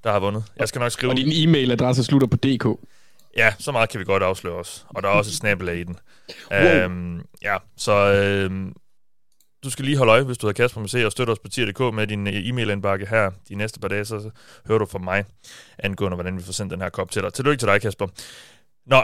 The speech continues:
Speaker 1: lad os komme i gang, øh, de her, fordi, øh, vi skal lige have,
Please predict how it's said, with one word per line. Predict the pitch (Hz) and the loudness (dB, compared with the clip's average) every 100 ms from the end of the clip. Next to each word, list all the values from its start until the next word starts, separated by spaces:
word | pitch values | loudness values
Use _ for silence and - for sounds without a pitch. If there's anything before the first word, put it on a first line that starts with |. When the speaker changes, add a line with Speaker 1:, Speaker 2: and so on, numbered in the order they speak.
| 135 | 6
Speaker 1:
lad | 143 | 4
os | |
komme | 165 147 | 4 4
i | |
gang, | 147 151 | 4 4
øh, | 131 120 | 4 4
de | 123 | 6
her, | 135 139 | 8 8
fordi, | - 120 - 131 127 127 | 4 -8 0 2 4 4
øh, | 123 | 0
vi | |
skal | 123 | -6
lige | 143 143 | -2 0
have, | 127 113 110 104 101 | 4 6 6 6 4